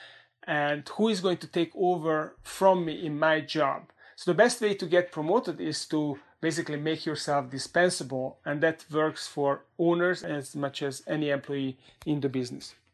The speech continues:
So this is, uh, the topic for today, and going forward, I'd like to spend more time answering questions than just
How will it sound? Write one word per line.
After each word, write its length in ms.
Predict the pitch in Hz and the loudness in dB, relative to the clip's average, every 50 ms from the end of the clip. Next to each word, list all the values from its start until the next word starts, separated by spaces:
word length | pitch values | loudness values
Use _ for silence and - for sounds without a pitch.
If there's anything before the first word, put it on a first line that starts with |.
| _ _ _ _ _ _ _ _ _ _ _ _ - | _ _ _ _ _ _ _ _ _ _ _ _ -2
So 200 | - - 214 220 | 4 6 8 8
this 200 | 202 277 269 - | 8 8 8 8
is, 240 | 320 294 233 - 247 | 8 8 6 8 12
uh, 300 | 233 214 202 196 190 175 - - | 12 12 12 12 8 4 -2 -2
the 80 | - 196 | -2 4
topic 340 | 180 240 220 220 214 185 - | 8 8 8 8 8 -2 4
for 140 | - 196 185 | 4 4 4
today, 500 | - 175 147 190 208 226 247 294 - - - | 4 4 8 8 10 10 8 6 4 -4 0
and 440 | 196 190 185 185 180 180 180 - - - - - - | 4 6 8 8 8 6 4 -2 -8 -20 -20 -20 -6
going 220 | - - 214 226 214 | 6 6 6 6 6
forward, 340 | - - 277 285 269 262 254 | 6 6 8 10 10 10 8
I'd 200 | 202 190 190 170 | 8 4 4 6
like 300 | 196 196 214 220 - - | 8 8 8 8 6 0
to 260 | - 220 214 208 196 - _ _ | 0 0 2 2 0 -4 _ _
spend 300 | - - - 196 180 175 | -10 -2 4 4 4 4
more 180 | 175 185 202 208 | 6 6 6 6
time 480 | 202 - 196 196 196 202 220 226 - - - - | 6 6 6 8 8 8 6 2 -2 -10 -10 -2
answering 420 | 185 170 170 165 - 175 170 160 156 | 2 2 2 2 2 -4 -4 -4 -2
questions 480 | - 196 202 214 - - 277 269 240 | 4 4 6 6 6 2 0 -4 -4
than 240 | 196 170 156 151 151 | 0 2 2 2 0
just 420 | 135 147 165 160 156 - - - | 2 4 4 4 4 0 -8 -14